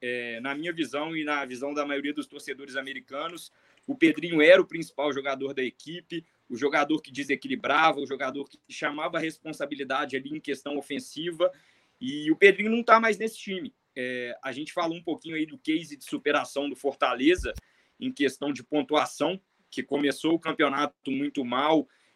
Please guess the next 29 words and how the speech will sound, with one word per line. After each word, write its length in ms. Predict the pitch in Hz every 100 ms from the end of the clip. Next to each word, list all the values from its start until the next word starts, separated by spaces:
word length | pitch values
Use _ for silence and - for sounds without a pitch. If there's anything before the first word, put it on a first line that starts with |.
| -
e 120 | 139
vem 240 | 117 180 220
conseguindo 600 | 214 202 165 156 185 165
se 140 | 156
recuperar. 720 | 147 - 151 143 131 147 - _ _ _ -
Eu 180 | 127 143
acho 260 | 165 - -
que, 420 | 196 190 170 127 _ _
falando 520 | - 175 165 196 226
em 40 |
recuperação 640 | 185 190 - 180 156 165 160
por 220 | 156 -
parte 360 | 156 160 -
do 100 | 143
América, 520 | 143 127 147 180 185 165
em 100 | 151
superação, 920 | - 220 196 190 156 - 151 170 208 _ _ _
a 80 | 120
gente 260 | 139 170 -
pode 320 | 175 226 -
falar 320 | 254 190 175
em 40 |
superação 800 | 208 208 - 214 196 - 165 208 - _
pensando 460 | 185 180 - 180 185
nessa 220 | 185 185
saída 440 | 202 185 180 175 180
do 100 | -
Pedrinho. 520 | 196 170 143 135 110 _ _ _ _
É, 560 | - 117 117 113 107 98